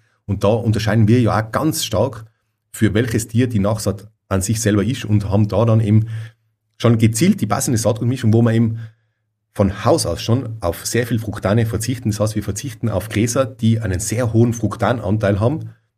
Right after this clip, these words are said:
dass wir die schon gar nicht erst in unsere Mischungen drinnen haben, um da vorzubeugen. So, jetzt haben wir, wissen wir aber auch, gerade das deutsche Weidelgras ist ja ein sehr zuckerhältiges Gras und halt in jeder Wiese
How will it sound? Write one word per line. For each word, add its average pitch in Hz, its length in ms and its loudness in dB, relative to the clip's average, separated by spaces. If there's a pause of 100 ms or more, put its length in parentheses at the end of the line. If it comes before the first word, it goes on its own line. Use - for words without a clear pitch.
dass 98 120 -4
wir 98 80 -2
die 123 120 -2
schon 107 180 -2
gar 120 120 2
nicht 120 100 0
erst 110 180 0
in 104 60 -4
unsere 110 220 2
Mischungen 110 300 2
drinnen 104 280 4
haben, 120 280 0
um 110 320 4
da 104 180 4
vorzubeugen. 95 720 -2 (760)
So, 92 180 2
jetzt 90 160 -2
haben 120 120 4
wir, 117 160 2
wissen 151 240 2
wir 151 60 6
aber 143 220 2
auch, 135 280 -2 (220)
gerade 110 220 0
das 104 80 2
deutsche 92 280 0
Weidelgras 123 520 0
ist 113 180 -2
ja 107 340 2 (260)
ein 101 180 0
sehr 113 420 0
zuckerhältiges 110 800 0
Gras 113 340 0 (140)
und 117 260 2
halt 113 240 -2 (220)
in 92 200 0
jeder 92 460 0
Wiese 104 420 -2